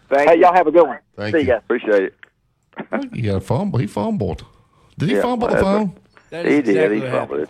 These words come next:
Speaker 1: It's okay.
Speaker 3: Yeah, that's all right. All right, let's talk about, uh, Bob Prince and Prince Glover and Hayes before we get to break.
Speaker 1: Prince Glover and Hayes, attorneys who, uh, we talk about each and every day because they're the best. And the reason they're the best is 'cause they've been successful.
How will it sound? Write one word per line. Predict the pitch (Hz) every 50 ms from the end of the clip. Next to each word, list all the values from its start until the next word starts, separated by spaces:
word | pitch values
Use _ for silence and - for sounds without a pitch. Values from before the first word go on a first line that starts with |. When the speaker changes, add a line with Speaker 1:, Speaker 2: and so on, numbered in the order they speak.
| - 76 71
Speaker 1:
It's | 127
okay. | 113 92
Speaker 3:
Yeah, | 80
that's | 76 78 76 - -
all | -
right. | 73 73 69 - - - - -
All | - 135
right, | 151 170
let's | 196 -
talk | - 196 170
about, | 160 143 139 143 143 143 127 127
uh, | 135 127 120
Bob | 113 104 101 131 151 160 156 143 - -
Prince | - 190 196 190 - - 131 -
and | - - 123 117 104 90 80
Prince | - - - 98 202 180 - - 107 107
Glover | 104 95 104 117 117 117 104 98 98 95
and | 95 90
Hayes | 101 104 101 95 87 80 76
before | - 85
we | 82 82
get | 80 85 -
to | 78
break. | 76 80 78 76 71 - - _ _ _ _ _ _ _ _ - _ - - - - - - _ _
Speaker 1:
Prince | - 156 156 - -
Glover | 160 156 151 143 147
and | 139 147
Hayes, | 147 143 139 139 123 -
attorneys | 117 107 - 127 123 117 117 113 104 -
who, | 110 107 104 101 98
uh, | 95 92
we | 95 - - -
talk | - 113 104 107 -
about | 98 95 95 95 92 76
each | 82 104 98 -
and | 95 95
every | 98 98 95 90 92 87
day | - 95 98 101 98 92 85
because | 82 - 90 - 98 87 87 87
they're | 98 95 90
the | 85 90
best. | 82 101 101 95 82 80 85 - _ _ _ _ _ _ _ _ _ _ _ _ _ _ _ _ -
And | 87 92
the | 95 101
reason | 110 117 123 101 104 101
they're | 101 98
the | 90 90 87
best | 82 101 110 117 - -
is | 92 85
'cause | - - 87 85 80
they've | 92 90 80
been | 92 95 87 -
successful. | - 82 - - 113 110 107 - - - -